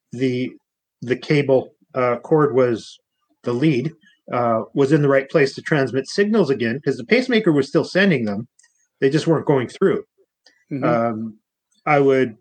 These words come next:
Speaker 1: come back to life. So the plan
Speaker 2: Assuming you
Speaker 1: was
Speaker 2: get in
Speaker 1: to
Speaker 2: that, uh, right position
Speaker 1: Yeah.
Speaker 2: to, to reconnect the break in it.
Speaker 1: Yeah. So
Speaker 2: In the
Speaker 1: apparently
Speaker 2: wire,
Speaker 1: when
Speaker 2: in the wiring, yeah.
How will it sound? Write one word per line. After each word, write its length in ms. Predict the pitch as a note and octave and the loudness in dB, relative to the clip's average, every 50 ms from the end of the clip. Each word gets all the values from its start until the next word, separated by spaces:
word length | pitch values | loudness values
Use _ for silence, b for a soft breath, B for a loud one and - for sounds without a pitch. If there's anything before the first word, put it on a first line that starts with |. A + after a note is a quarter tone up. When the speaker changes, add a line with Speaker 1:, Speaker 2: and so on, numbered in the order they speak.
| _ _ - | _ _ 0
Speaker 1:
come 160 | - D#3+ C#3+ | 0 2 2
back 240 | C3+ B2+ B2 - - | 4 0 0 0 -4
to 80 | B2+ | 0
life. 320 | B2 C3 B2 B2+ - - - _ _ _ _ _ _ _ _ _ _ _ _ _ _ _ _ _ | 0 0 0 0 -4 -12 -20 _ _ _ _ _ _ _ _ _ _ _ _ _ _ _ _ _
So 360 | _ - - - A#2 G#2 G2+ _ _ _ _ _ _ _ _ _ _ _ - | _ -20 -16 -14 -14 -14 -14 _ _ _ _ _ _ _ _ _ _ _ -4
the 120 | - B2+ B2+ | -4 -4 -2
plan 280 | - D3 C#3 C#3 C#3 | 0 0 0 2 2
Speaker 2:
Assuming 60 | C#3 C3+ | 2 2
you 60 | C#3 | 2
Speaker 1:
was 100 | C#3 C#3+ D#3+ D3+ | 2 2 0 0
Speaker 2:
get 20 | |
in 160 | D3+ C#3+ C#3 | -2 -2 0
Speaker 1:
to 180 | C#3 C#3 C3+ - _ | 0 -2 -2 -2 _
Speaker 2:
that, 180 | - C#3+ C3 C3 | -4 0 0 0
uh, 80 | B2 | 0
right 340 | A2 A2 C#3 D3 D#3 D3+ _ | -2 -2 -2 -2 -2 -2 _
position 840 | - C3 B2 A#2 A#2+ B2 - E3 D#3+ C3+ - - A#2 G2+ G#2 G#2 _ _ _ b b b b b b b b _ b b b b b | -6 -6 -6 -6 -10 -10 -6 -6 -6 -6 -8 -10 -12 -12 -14 -18 _ _ _ b b b b b b b b _ b b b b b
Speaker 1:
Yeah. 380 | - E3 G3 F#3+ C#3+ G#3+ - - _ _ - | 2 4 4 4 4 2 -2 -6 _ _ -4
Speaker 2:
to, 100 | D#3 C#3 A#2+ - - | -4 -4 -4 -4 -4
to 240 | - D3 C#3+ C#3 B2+ | 0 0 0 0 0
reconnect 760 | A#2+ C3 D3 D#3 C#3 - - C#3+ C3 C3 C#3+ D3+ D3 - _ | 0 0 0 0 0 -2 -4 -4 -2 0 0 0 -2 -4 _
the 340 | - C#3 B2+ B2 A#2 A2 G#2+ _ b b b b - | 0 2 2 2 2 0 -6 _ b b b b -12
break 340 | - A2 C#3+ D3+ C#3+ C3+ - | -2 2 4 4 4 2 -2
in 140 | B2 A2+ A2 | -6 -6 -6
it. 200 | A2 A#2+ - - _ _ _ _ _ _ _ _ _ _ _ _ _ _ _ _ _ _ - | -8 -12 -16 -20 _ _ _ _ _ _ _ _ _ _ _ _ _ _ _ _ _ _ -2
Speaker 1:
Yeah. 300 | D3+ F3+ G3 C#3+ A2 F#2+ - _ - | 2 2 2 2 0 -6 -12 _ 0
So 120 | - F#3+ | 2 2
Speaker 2:
In 80 | F#3 F#3+ | 2 2
the 0 | |
Speaker 1:
apparently 320 | B3 B3+ C4 C4+ G3 E3 | 2 -2 0 0 0 2
Speaker 2:
wire, 140 | D3 C#3+ D#3+ | 2 2 2
Speaker 1:
when 180 | D3+ D#3 D3+ | 0 -2 -2
Speaker 2:
in 140 | C3+ C#3 D3+ | -4 -4 -4
the 80 | C#3 C3 | -4 -2
wiring, 400 | B2+ C3 C3 B2+ A#2+ A#2 A2+ A#2 | 0 0 0 0 -2 -4 -6 -6
yeah. 220 | A#2+ A#2 G#2+ G#2 | -6 -6 -8 -8